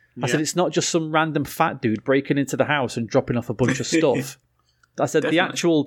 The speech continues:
Speaker 1: truth is nicer, that we want to see you happy and get all these presents."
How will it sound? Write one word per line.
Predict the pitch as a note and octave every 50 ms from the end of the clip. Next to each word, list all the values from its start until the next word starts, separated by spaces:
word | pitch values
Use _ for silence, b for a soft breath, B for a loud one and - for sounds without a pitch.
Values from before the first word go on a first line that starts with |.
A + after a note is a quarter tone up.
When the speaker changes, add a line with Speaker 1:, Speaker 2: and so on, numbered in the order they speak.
| - -
Speaker 1:
truth | - - F#3 F3+ D#3 - -
is | C#3 B2+ A2+
nicer, | C3+ D3 D#3+ F3+ E3+ - - - G#2+ G2+ _ _ _ _ _ _ _ _ _ _ _ _ _ -
that | - B2
we | C3 B2+ D3 D#3+ D#3
want | C#3 C#3 C#3+ C#3+ -
to | C3+
see | B2+ - - C3
you | B2+ B2 C3 B2+ A#2
happy | - - C#3 - - - A2 G2 - _ _ _ _ _ _ _ _ -
and | - A#2+ A#2 -
get | C3+ -
all | C3 B2+ A#2+ B2
these | A2+ B2 A#2 A2 -
presents." | - - C3 B2 A2 A2 - A#2 _ - - -